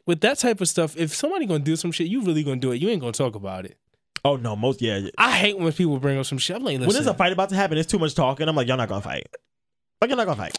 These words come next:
Speaker 1: Niggas be like, "Yo, I know everywhere you live, nigga." I'm like, if you would knew exactly where, you would have just not even told me. You would have just popped up and just pulled
Speaker 2: Exactly.
Speaker 1: up.
Speaker 2: If he was really about it.
Speaker 1: <laughs>
Speaker 2: Yeah.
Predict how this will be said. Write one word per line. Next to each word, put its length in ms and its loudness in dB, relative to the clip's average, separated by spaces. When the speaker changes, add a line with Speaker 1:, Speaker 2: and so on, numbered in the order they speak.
Speaker 1:
Niggas 220 2
be 80 0
like, 80 0
"Yo, 100 0
I 80 0
know 180 0
everywhere 380 -2
you 120 -4
live, 280 -2
nigga." 240 -4
I'm 100 -8
like, 320 -8
if 100 -6
you 140 -2
would 160 -2
knew 260 -2
exactly 540 -2
where, 180 -6
you 160 -6
would 120 -4
have 260 -6
just 240 -6
not 140 -2
even 180 -4
told 280 -2
me. 80 -4
You 120 -4
would 140 -2
have 80 -4
just 180 -6
popped 320 -8
up 180 -6
and 120 -14
just 100 -14
pulled 120 4
Speaker 2:
Exactly. 340 2
Speaker 1:
up. 60 0
Speaker 2:
If 60 2
he 40 4
was 140 0
really 200 2
about 300 2
it. 180 4
Speaker 1:
<laughs> 20 4
Speaker 2:
Yeah. 280 2